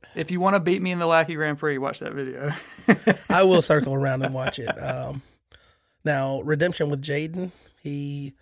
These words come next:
Speaker 2: put out last week a gameplay from the Thomas J Chambers Memorial Tournament that happened in December. And he finally got some footage out, and he wanted to do commentary on it, so I helped him out there.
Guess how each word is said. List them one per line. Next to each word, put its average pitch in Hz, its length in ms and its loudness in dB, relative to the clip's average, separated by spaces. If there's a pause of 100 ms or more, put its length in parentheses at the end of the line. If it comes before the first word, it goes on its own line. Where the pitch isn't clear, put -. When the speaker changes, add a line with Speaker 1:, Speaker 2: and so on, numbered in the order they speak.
(160)
Speaker 2:
put - 120 -6
out 131 160 -6
last 139 320 -4
week 139 280 -6
a 151 40 -8
gameplay 139 640 -4
from 135 720 -12
the 139 140 -8
Thomas 139 380 -6
J 139 220 -10
Chambers 143 720 -8
Memorial 143 680 -6
Tournament 190 680 -12 (680)
that 127 140 -8
happened 135 460 -6
in 131 200 -10
December. 139 600 -8 (420)
And 147 80 -2
he 143 60 0
finally 143 320 -2
got 143 220 -4 (260)
some 131 400 -6
footage 143 420 -4
out, 135 300 -6
and 143 80 -8
he 151 80 -4
wanted 139 300 -8
to 135 40 -14
do 139 200 -10
commentary 139 560 -6
on 139 140 -8
it, 139 80 -12
so 139 160 -6
I 135 80 -6
helped 143 240 -6
him 143 140 -4
out 135 240 -6
there. 139 360 -6